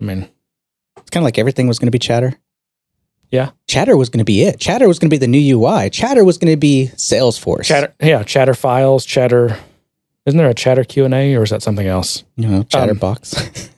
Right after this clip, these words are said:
Speaker 2: <laughs>
Speaker 1: yeah, no, there's Ch-, Chatter Answers. Yeah, Chatter Answers. <laughs>
Speaker 2: Yeah, it's all
Speaker 1: I
Speaker 2: getting
Speaker 1: don't know.
Speaker 2: rebranded to Lightning. I, I actually went back to, to some of those old articles and looked at that.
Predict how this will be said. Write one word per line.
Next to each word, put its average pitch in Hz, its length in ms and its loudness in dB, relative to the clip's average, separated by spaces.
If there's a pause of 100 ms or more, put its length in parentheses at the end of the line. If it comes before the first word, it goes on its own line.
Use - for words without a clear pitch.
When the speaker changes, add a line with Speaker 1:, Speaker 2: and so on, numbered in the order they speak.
(100)
Speaker 2:
<laughs> - 240 -4
Speaker 1:
yeah, 139 180 0 (120)
no, 147 120 2
there's 147 220 0
Ch-, - 200 -4
Chatter 196 220 0
Answers. 185 360 -4
Yeah, 170 280 0
Chatter 131 260 2
Answers. 135 560 -2
<laughs> - 60 -20 (2250)
Speaker 2:
Yeah, 139 60 4
it's 120 100 -2
all 139 120 2
Speaker 1:
I 113 40 0
Speaker 2:
getting 107 160 -2
Speaker 1:
don't 127 40 0
know. 131 120 0
Speaker 2:
rebranded 123 400 0
to 101 260 -2 (180)
Lightning. - 640 -4 (2000)
I, 131 260 -2
I 175 120 0
actually 226 300 2
went 147 180 0
back 131 240 -2
to, 120 200 -4
to - 100 -10
some 120 140 0
of 117 60 2
those 110 140 0
old 107 120 2
articles 104 440 0
and 98 140 0
looked 98 180 -2
at 92 80 -10
that. 92 240 -2